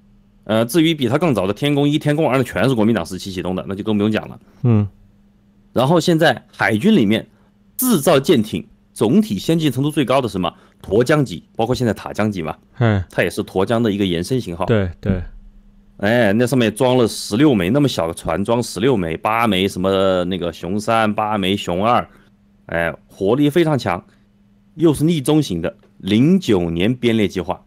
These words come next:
Speaker 1: 又是马英九时期。首舰交付幺四年还是马英九时期，正式启动量产是哪一年呢？政党轮替二零一六年。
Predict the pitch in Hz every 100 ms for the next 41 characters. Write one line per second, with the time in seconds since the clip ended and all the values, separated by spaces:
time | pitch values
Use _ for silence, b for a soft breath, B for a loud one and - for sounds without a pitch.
0 | _ _ - - 165 190 147 120 90 82
1 | 98 80 80 - - - _ _ _ _
2 | _ _ _ _ _ _ _ _ _ _
3 | _ - - 113 113 208 190 156 175 175
4 | 160 160 180 190 - 160 104 87 85 87
5 | 214 330 233 95 101 73 - - - -
6 | b b b _ - 330 294 226 - 175
7 | - 98 135 185 120 101 127 113 104 110
8 | 123 147 - - 156 104 90 90 110 131
9 | - 107 90 90 95 113 82 78